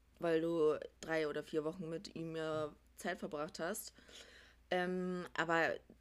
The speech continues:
als Zuschauerin bekommst du nichts mit von Martin. Du weißt nur, dass er einen Bodycount von dreihundert hat. Mehr weißt du nicht.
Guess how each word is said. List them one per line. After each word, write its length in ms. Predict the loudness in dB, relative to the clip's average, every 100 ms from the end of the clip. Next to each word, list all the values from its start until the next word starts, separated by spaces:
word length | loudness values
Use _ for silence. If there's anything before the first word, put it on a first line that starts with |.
| 2
als 420 | 2 2 -6 -6
Zuschauerin 1080 | -2 -2 0 0 2 0 0 -2 0 -2 -2 -14 -20 -20 -20 _ _ _ _ _ _ _ -10
bekommst 420 | -2 0 -2 -2
du 60 | -2
nichts 380 | -2 -4 -2
mit 200 | 2 0
von 240 | 0 -4 -2
Martin. 580 | -4 -6 -8 -8 -6 -6
Du 180 | -4 -2
weißt 380 | 2 2 0 -2
nur, 280 | 0 0 -2
dass 200 | -4 -4
er 120 | -4
einen 100 | -2
Bodycount 580 | -4 -4 -4 -2 -2 -6
von 220 | -6 -4
dreihundert 600 | -2 -2 -2 -4 -4 -4
hat. 360 | -6 -6 -12 -14 _ -8
Mehr 180 | -4 -4
weißt 240 | -6 -6
du 60 | -8
nicht. 400 | -8 -8 -10